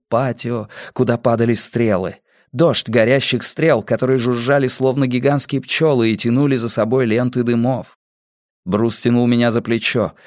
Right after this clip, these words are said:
Мы пробегали очередными коридорами, а потом в потоках дождя напрямик через сад.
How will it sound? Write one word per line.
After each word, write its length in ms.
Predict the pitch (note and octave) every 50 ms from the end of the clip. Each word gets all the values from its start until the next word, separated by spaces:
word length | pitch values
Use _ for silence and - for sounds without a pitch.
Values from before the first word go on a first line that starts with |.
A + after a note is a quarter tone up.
| - - _
Мы 120 | - B2+ B2
пробегали 520 | - B2+ B2+ B2+ C3 B2+ B2+ B2 A#2+ B2
очередными 580 | A#2+ G#2+ - - B2+ A#2+ A#2 B2+ B2+ B2 B2 A2
коридорами, 580 | - B2 B2 A#2+ C3 C3 C3+ B2+ B2 A#2+ A#2
а 120 | A2 G#2 G#2
потом 420 | G#2 G#2 - - C3+ C#3+ B2+ G#2+
в 100 | - -
потоках 440 | - - - B2+ B2 - B2+ A#2 G#2
дождя 480 | A2 G#2 F#2+ F#2 F#2+ G#2 C3+ C#3 B2+
напрямик 920 | A#2+ A2+ A2 A2+ B2+ C#3 - - C3+ C3 B2 B2 C3+ D3 C#3 B2+ - - -
через 400 | - - - F2+ F#2+ F#2+ D#2+ -
сад. 540 | - - - C3 B2 A#2 - - - -